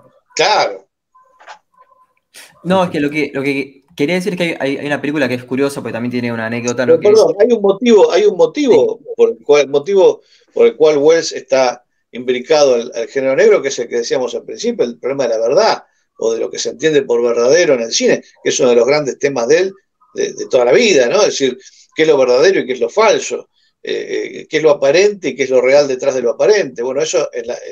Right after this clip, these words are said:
Speaker 1: él usó el género negro justamente para volcar esa preocupación suya que aparece en otras películas de él que no son, que no son negras, ¿no? El Ciudadano no es una película negra, pero trata sobre, sobre el tema de la verdad, la representación,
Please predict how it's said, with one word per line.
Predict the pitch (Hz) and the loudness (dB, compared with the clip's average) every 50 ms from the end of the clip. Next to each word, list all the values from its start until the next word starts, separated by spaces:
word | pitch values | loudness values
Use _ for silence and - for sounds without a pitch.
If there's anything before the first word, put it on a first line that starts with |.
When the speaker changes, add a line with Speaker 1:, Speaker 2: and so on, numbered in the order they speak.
| - - _ | -18 -10 _
Speaker 1:
él | 131 151 160 | -6 -6 -4
usó | 135 - - - 202 196 190 180 - | -4 -2 0 2 2 4 2 2 0
el | 127 117 | -4 -10
género | 120 - 156 156 147 143 | -8 -6 -4 0 0 0
negro | 147 185 214 220 208 196 190 - _ _ _ _ _ _ _ | 2 4 6 6 6 4 2 -2 _ _ _ _ _ _ _
justamente | _ - 160 156 - - 143 165 208 208 202 196 180 - - _ _ _ _ _ _ _ | _ -12 -12 -2 0 0 2 2 0 2 2 0 0 0 -4 _ _ _ _ _ _ _
para | - 123 120 120 117 | 0 2 4 4 4
volcar | 120 123 123 120 - - 165 175 185 190 185 143 | 4 4 2 2 0 0 2 2 2 2 0 -2
esa | 143 - - - | 0 0 0 0
preocupación | - 131 120 120 117 - 113 113 147 151 147 | 0 -2 -6 -6 -6 -6 -6 -4 -4 -4 -4
suya | - - 170 185 202 226 220 214 - _ _ _ | -4 -2 0 2 2 2 2 0 -4 _ _ _
que | _ 120 | _ -6
aparece | 120 - 113 127 147 - 180 | -4 0 0 0 2 2 2
en | 156 143 | 2 2
otras | 139 - 117 - | 2 0 -2 -4
películas | 117 120 123 127 127 117 - - | -4 -4 -2 0 0 -2 -2 -6
de | _ 113 123 139 | _ -4 -4 -2
él | |
que | 135 - - | 0 -2 -2
no | 120 | 0
son, | 104 - - 127 120 110 - _ _ _ | -2 -2 -4 -4 -6 -8 -14 _ _ _
que | - | -16
no | 120 | -16
son | - - - - | -14 -14 -6 -2
negras, | 170 226 185 131 110 98 - - - | 0 0 0 0 -2 -6 -8 -12 -14
¿no? | 139 202 208 | -12 -10 -10
El | - - | -10 -8
Ciudadano | - 107 110 131 143 123 | -6 -2 0 0 2 2
no | 117 127 | 2 0
es | 127 - | 0 0
una | 120 - | -2 -2
película | - 127 131 135 147 | 0 0 0 2 2
negra, | 175 180 175 180 226 254 - - - _ _ _ - | 2 2 4 2 2 2 -2 -6 -16 _ _ _ -2
pero | 156 160 - - 254 - - - _ _ _ _ _ _ _ - _ _ _ _ - - | 0 2 4 2 2 0 -2 -8 _ _ _ _ _ _ _ -20 _ _ _ _ -6 -2
trata | 147 147 143 143 135 | 0 2 2 2 0
sobre, | 113 - 117 110 113 110 92 - | -2 -2 -4 -6 -6 -8 -10 -10
sobre | - 113 107 107 110 | -8 -8 -8 -8 -8
el | 104 117 | -6 -4
tema | 147 143 139 127 | -2 0 2 2
de | 117 113 | 2 2
la | 110 107 | 2 0
verdad, | 110 110 117 131 151 165 156 | -2 0 2 2 2 2 2
la | 131 117 | 0 0
representación, | 117 113 - 110 107 - _ - 104 - - 175 165 | -2 -4 -8 -10 -12 -12 _ -16 -12 -4 -2 -2 -2